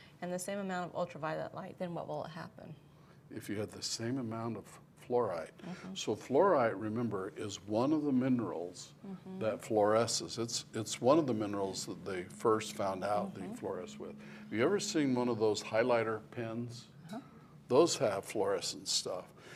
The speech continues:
Speaker 2: If you take your, your white shirt and wash it in laundry detergent and dry it and put a black light on it, it fluoresces
Speaker 1: Mm-hmm.
Speaker 2: because they put a whitener,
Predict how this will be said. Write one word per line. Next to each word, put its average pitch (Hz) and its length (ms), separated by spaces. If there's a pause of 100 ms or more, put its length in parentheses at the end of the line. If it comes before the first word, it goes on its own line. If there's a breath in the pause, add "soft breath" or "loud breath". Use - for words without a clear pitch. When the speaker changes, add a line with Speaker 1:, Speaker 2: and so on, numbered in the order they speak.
(200 loud breath)
Speaker 2:
If 120 220
you 123 120
take 143 500
your, 104 300 (200)
your 95 180
white 127 300
shirt 131 460 (100)
and 92 160
wash 113 380
it 113 320
in 87 300
laundry 113 400
detergent 123 800
and 90 80
dry 107 260
it 127 200 (680 loud breath)
and 92 120
put 110 160
a 101 40
black 110 380
light 107 200
on 101 180
it, 101 140
it 180 240
fluoresces 92 580
Speaker 1:
Mm-hmm. - 100
Speaker 2:
because 113 300
they 107 120
put 113 200
a 107 40
whitener, 98 640